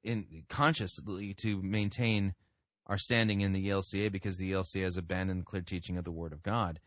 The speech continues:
Now the accusation is, is that they're basically a bunch of whites, uh, white imperialists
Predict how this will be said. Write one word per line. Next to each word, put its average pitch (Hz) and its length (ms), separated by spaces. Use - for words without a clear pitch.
Now 139 380
the 127 200
accusation 113 720
is, 101 180
is 98 100
that 98 220
they're 104 120
basically 104 600
a 95 80
bunch 98 360
of 98 180
whites, 107 680
uh, 123 80
white 131 280
imperialists 123 1080